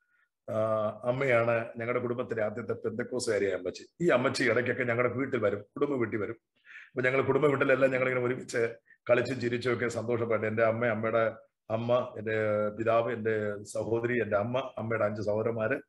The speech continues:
അമ്മച്ചന്മാര്, അവരുടെ കുഞ്ഞുങ്ങളെല്ലാം, ഞങ്ങളെല്ലാം കൂടെ ഒരുമിച്ച് ഒരു കൂട്ടുകുടുംബമായി ക-, ജീവിച്ചൊരു കാലഘട്ടം ഉണ്ടായിരുന്നു. കൂട്ടുകുടുംബം, അതൊക്കെ നഷ്ടപ്പെട്ടു. ഓക്കെ, അതിൽ കടക്കുന്നില്ല.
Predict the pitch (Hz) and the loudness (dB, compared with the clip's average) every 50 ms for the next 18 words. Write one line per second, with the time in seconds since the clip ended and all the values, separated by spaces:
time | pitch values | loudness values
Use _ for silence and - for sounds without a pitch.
0 | _ - - - - - - - - - 113 120 - 117 - 120 117 117 110 107 | _ -20 -18 -18 -18 -18 -20 -12 -8 0 4 4 4 4 4 2 2 4 4 4
1 | 110 135 151 156 147 135 127 120 113 107 113 117 120 120 120 120 120 127 151 170 | 4 2 2 2 0 0 0 -2 -2 -2 -2 -2 -4 -2 0 0 0 2 2 2
2 | 160 143 135 131 135 131 131 127 139 147 143 135 127 127 131 139 135 123 - 135 | 2 2 2 2 2 2 2 2 2 2 0 2 0 0 -2 -2 -4 -8 -8 -8
3 | 127 - 143 151 147 151 139 131 131 127 123 117 113 117 113 107 - - - 117 | -6 -4 -4 -4 -4 -4 -6 -6 -6 -4 -2 0 0 0 0 0 -4 -4 -2 0
4 | 110 98 107 117 120 113 117 110 110 110 107 107 110 107 104 - - 101 98 - | 0 0 -2 -4 -4 -4 -4 -4 -2 0 0 0 0 0 -2 -4 -6 -6 -6 -6
5 | 92 92 - 110 - _ _ _ - _ _ _ 135 131 113 135 123 117 110 107 | -10 -10 -12 -14 -20 _ _ _ -20 _ _ _ -2 0 0 2 2 2 2 2
6 | 101 101 101 101 110 113 113 101 110 113 107 107 104 - - 120 - 101 92 104 | 2 0 0 0 0 2 2 2 2 2 0 0 0 0 0 -2 -2 -2 -4 -4
7 | 107 101 - - - - - 120 110 107 107 107 104 107 101 117 107 98 92 98 | -4 -4 -4 -6 -10 -10 -6 -4 -4 -2 -2 -2 -2 -2 -2 -2 -4 -4 -4 -4
8 | - | -6